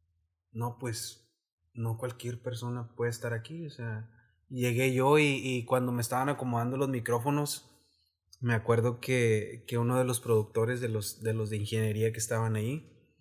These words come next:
yo estaba nervioso cuando iba a grabar y me dijo, empezó a platicar conmigo, o sea, se me hizo bien raro que, que hasta ellos tienen así como que una plática motivacional para ti.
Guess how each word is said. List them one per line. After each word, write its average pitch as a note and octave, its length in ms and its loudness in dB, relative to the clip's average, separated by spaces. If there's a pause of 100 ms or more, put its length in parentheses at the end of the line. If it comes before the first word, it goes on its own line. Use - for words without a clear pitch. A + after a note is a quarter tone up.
(920)
yo A#2+ 160 2
estaba A#2+ 300 4
nervioso A2 540 2
cuando A2+ 200 2
iba A#2 140 6
a A#2+ 40 6
grabar G#2+ 320 2
y A2+ 60 2
me G#2+ 100 0
dijo, G2+ 520 -6 (1000)
empezó A2+ 360 -2
a G#2+ 80 -8
platicar A#2 380 -4
conmigo, B2 440 -8
o C#3+ 60 -10
sea, C3 140 -6
se A#2 140 -6
me B2 100 0
hizo A#2+ 160 0
bien C#3+ 140 2
raro C#3 320 6
que, A#2+ 300 0
que A#2+ 180 0
hasta A2 500 0
ellos B2 300 0
tienen C3 300 -2
así A#2+ 160 -4
como B2+ 240 -6
que A#2+ 100 -6
una B2 180 -2
plática B2 340 -2
motivacional A2+ 720 -2
para A2+ 260 -2
ti. A#2 420 -4